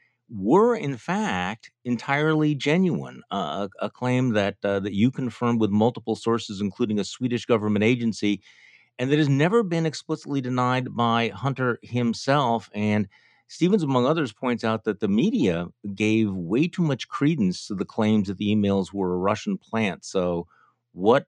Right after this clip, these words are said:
what, what is the story with the laptop? Because there was a lot of, uh, reluctance to write about them. Some of the people who did write about them, um, appeared to have, uh,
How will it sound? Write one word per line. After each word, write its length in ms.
what, 640
what 180
is 200
the 80
story 480
with 240
the 80
laptop? 640
Because 340
there 120
was 160
a 60
lot 500
of, 260
uh, 200
reluctance 720
to 120
write 240
about 320
them. 180
Some 220
of 60
the 80
people 240
who 80
did 200
write 260
about 340
them, 300
um, 580
appeared 340
to 80
have, 400
uh, 220